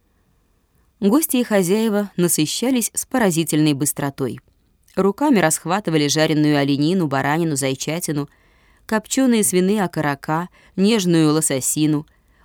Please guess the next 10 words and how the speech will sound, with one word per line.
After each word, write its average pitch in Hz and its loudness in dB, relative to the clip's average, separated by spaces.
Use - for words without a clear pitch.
Утолив 190 0
первый 156 2
голод, 208 -4
тянулись 262 2
за 196 2
лососиными 190 0
языками — 160 -2
шарили 185 0
деревянными 156 2
ложками 175 -2